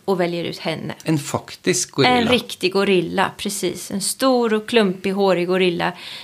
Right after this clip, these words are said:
Speaker 1: i mjuka pantalonger och, och leriga kängor och med jätterisig gammal Volvo. Och hon tar med sig flickan hem till sig. Hon bor på en skrot, ett skrotupplag.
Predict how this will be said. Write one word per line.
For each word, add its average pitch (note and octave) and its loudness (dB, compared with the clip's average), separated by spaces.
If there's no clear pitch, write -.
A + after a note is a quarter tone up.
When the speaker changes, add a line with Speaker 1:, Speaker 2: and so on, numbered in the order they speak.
Speaker 1:
i G3 2
mjuka G3 4
pantalonger F3+ 0
och, E3 0
och F3+ 2
leriga F3+ 0
kängor F3+ 0
och F#3 -2
med F3+ 0
jätterisig F3+ 0
gammal F3 -2
Volvo. - -4
Och A3 2
hon A#3 6
tar B3+ 2
med A3 2
sig G#3+ -4
flickan A3 -2
hem F#3+ 0
till G3 -6
sig. A#3 2
Hon A3 2
bor G3+ 0
på G3 -4
en F#3 0
skrot, A#3 0
ett F#3+ -6
skrotupplag. G#3 0